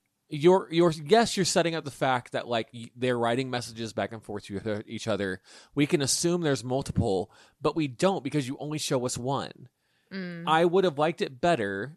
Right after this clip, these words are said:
Speaker 1: I think it would have made more sense and, and worked better had the message been a, had either two meanings, not been the ice cream thing. It should have been one message, and it should have had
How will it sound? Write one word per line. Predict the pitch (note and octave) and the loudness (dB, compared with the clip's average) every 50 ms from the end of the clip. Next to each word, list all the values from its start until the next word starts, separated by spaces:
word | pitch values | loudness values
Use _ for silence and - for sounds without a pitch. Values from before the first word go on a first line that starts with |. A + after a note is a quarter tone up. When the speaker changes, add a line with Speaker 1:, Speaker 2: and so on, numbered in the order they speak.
| _ - | _ -4
Speaker 1:
I | C3+ C#3 | -4 0
think | - F#3 E3+ | 0 0 0
it | E3+ | 2
would | E3 E3 | 0 0
have | D3+ C#3 | 0 -2
made | C3+ C3+ C#3 D3+ D#3 | -2 -2 -2 -2 0
more | D#3+ D#3 D3 | 0 0 -2
sense | - - D#3 C#3 C3+ - | -2 -2 -6 -6 -4 -6
and, | C3+ A#2+ - | -8 -8 -6
and | C3+ A#2+ A#2+ A#2 | -8 -8 -6 -2
worked | C3 E3 G#3 - - - - | 0 0 0 0 -2 -6 -4
better | A2+ F#2+ F2+ F2 E2 E2+ G2 - _ _ _ _ _ _ _ | -4 -2 -2 -4 -6 -6 -8 -12 _ _ _ _ _ _ _
had | - - C#3+ D3 D3+ D#3+ D3+ | -10 -6 -2 -2 -2 -2 -2
the | D#3+ D3 | -4 -4
message | C#3 C#3 C#3 C3+ - D#3 C3 - | -4 -4 -6 -4 -6 -8 -8 -6
been | - C3+ B2 | -6 -4 -4
a, | A#2+ B2 - - - - | -4 -6 -8 -10 -14 -10
had | - C3+ B2+ A#2+ A#2 - | -4 -2 -2 -2 -4 -6
either | - C3 C#3 C3 A#2+ | -6 -6 -4 -4 -4
two | G#2+ - - - E3+ F3 F3 | -6 -6 -2 0 0 0 0
meanings, | D#3+ D3 C3 A#2 G2+ F2 F2 D#2+ F2 A2 C3 - - - - - _ _ _ _ _ _ _ _ _ _ - | 0 -2 -4 -4 -6 -6 -8 -10 -10 -10 -8 -6 -6 -8 -8 -12 _ _ _ _ _ _ _ _ _ _ -6
not | C#3+ D3+ D#3 F3 E3+ D#3 | -2 0 0 0 0 0
been | E3 E3 D#3 | 0 0 0
the | D3+ A#2+ | 0 -2
ice | B2 C#3 C3 - | -2 -2 -2 -4
cream | - C#3 A2+ G#2+ | -4 -6 -8 -8
thing. | - - G#2+ E2 D2+ F2+ G#2 | -6 -6 -6 -6 -6 -8 -8
It | A#2 B2 | -8 -6
should | - - E3+ D3+ | -2 -2 -2 -2
have | C#3 | 0
been | D3 C3+ A#2+ A2+ A2 | -2 -4 -4 -2 -2
one | A#2 B2 C#3 D3+ D3 C3+ | -2 -2 0 -2 0 0
message, | B2+ A#2 A2+ - - F2 E2 F2+ A2+ - - - - _ _ _ _ _ _ _ _ _ - | 0 -2 -2 -4 -6 -6 -6 -6 -8 -8 -12 -14 -14 _ _ _ _ _ _ _ _ _ -8
and | B2+ B2+ B2 | -6 -6 -6
it | - - | -6 -6
should | - - D3+ C3+ | -2 -2 0 0
have | C#3 B2+ - _ - | -2 -4 -6 _ -10
had | A2+ C3+ C3 A#2+ A#2 - - | -4 -2 -2 -2 -2 -6 -16